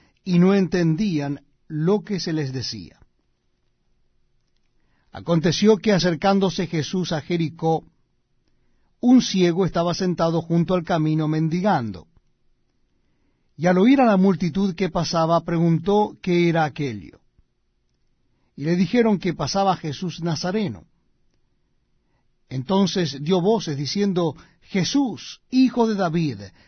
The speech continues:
ten misericordia de mí". Y los que iban delante le reprendían para que callase, pero él clamaba mucho más,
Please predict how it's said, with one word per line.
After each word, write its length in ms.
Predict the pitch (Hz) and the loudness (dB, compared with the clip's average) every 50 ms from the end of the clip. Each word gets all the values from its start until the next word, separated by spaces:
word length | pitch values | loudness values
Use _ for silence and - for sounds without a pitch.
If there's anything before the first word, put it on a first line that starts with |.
| - - _ | -20 -10 _
ten 320 | - 202 226 240 240 240 | 2 4 6 6 6 6
misericordia 840 | 240 233 - - 208 190 180 165 165 - 180 180 175 165 156 165 165 151 | 6 4 2 2 0 0 0 -2 -4 -4 -2 -2 -2 -2 -2 -2 -2 -2
de 100 | 151 143 | -2 -4
mí". 280 | 131 123 110 107 _ _ _ _ _ _ _ _ _ _ _ _ _ _ _ _ _ _ _ _ _ _ _ _ _ _ _ _ _ _ _ _ _ _ | -6 -8 -12 -16 _ _ _ _ _ _ _ _ _ _ _ _ _ _ _ _ _ _ _ _ _ _ _ _ _ _ _ _ _ _ _ _ _ _
Y 120 | - 220 | 2 4
los 260 | 208 214 208 196 165 - | 6 6 6 4 2 -2
que 240 | - 196 170 170 - | -4 -4 -4 -2 -2
iban 320 | 208 220 214 220 202 185 | -2 0 2 2 2 2
delante 560 | 165 160 156 175 240 240 190 160 139 143 147 147 | 2 0 2 2 2 2 2 0 -2 -4 -6 -4
le 100 | 151 156 | -4 -2
reprendían 800 | 156 165 160 - - 160 160 160 156 233 247 233 202 170 160 156 | -2 -4 -4 -4 -2 -2 0 0 0 2 2 2 0 0 -2 -2
para 200 | 170 160 156 147 | -2 -4 -4 -4
que 120 | 139 156 | -6 -8
callase, 500 | - 180 175 190 254 277 247 190 - 180 | -6 -4 -4 0 0 0 0 0 -2 -4
pero 240 | 147 - 180 190 220 | -6 -4 -2 -2 0
él 160 | 254 247 - - _ | 0 -2 -4 -8 _
clamaba 600 | - 220 202 185 175 180 226 254 247 226 220 208 | -4 -2 0 0 2 2 2 2 2 2 0 0
mucho 440 | 196 196 208 269 320 311 320 247 247 | 2 2 2 4 2 2 0 0 0
más, 440 | 220 185 139 - - - - - | 0 -2 -2 -6 -10 -14 -16 -18